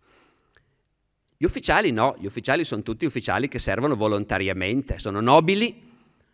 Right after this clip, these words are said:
i quali decidono di fare la carriera militare. Ben inteso, i nobili russi devono prestar servizio. Lo zar non guarda volentieri quei nobili che si limitano a vivere sulle loro terre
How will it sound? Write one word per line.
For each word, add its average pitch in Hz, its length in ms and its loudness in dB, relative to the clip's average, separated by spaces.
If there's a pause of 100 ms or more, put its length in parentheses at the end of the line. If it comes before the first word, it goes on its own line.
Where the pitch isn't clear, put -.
(320)
i 147 80 -4
quali 139 440 4
decidono 139 1120 2
di 160 160 -2
fare 110 340 2
la 190 120 0
carriera 113 420 2
militare. 127 800 -4 (500)
Ben 143 220 4
inteso, 123 640 2 (800)
i 117 80 0
nobili 135 320 6
russi 147 360 6
devono 147 380 6
prestar 120 360 -2
servizio. 85 680 -6
Lo 104 180 -4
zar 143 400 6
non 139 260 4
guarda 139 460 6
volentieri 127 800 4
quei 120 200 2
nobili 123 460 4
che 113 120 -4
si 120 120 -4
limitano 120 380 4
a 107 40 0
vivere 120 400 2
sulle 110 200 0
loro 110 240 0
terre 131 600 4